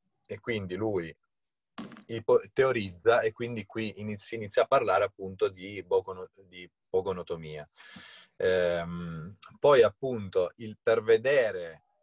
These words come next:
realizzato il primo rasoio di sicurezza, che poi in realtà era una lama, sempre, eh, rigida,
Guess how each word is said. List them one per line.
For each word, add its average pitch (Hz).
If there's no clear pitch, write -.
realizzato 107
il 85
primo 120
rasoio 98
di 101
sicurezza, 92
che 85
poi 101
in 90
realtà 92
era 90
una 92
lama, 98
sempre, 98
eh, 82
rigida, 85